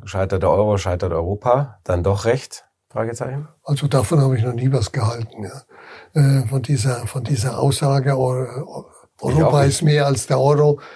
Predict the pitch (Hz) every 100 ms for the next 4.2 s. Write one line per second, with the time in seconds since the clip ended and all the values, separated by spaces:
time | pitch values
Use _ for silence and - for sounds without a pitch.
0 | - _ - 143 139 131 127 120 113 -
1 | - 143 147 - 151 143 131 127 156 139
2 | 127 127 - 151 - 117 - 131 131 -
3 | - - - _ - 139 156 139 139 151
4 | 147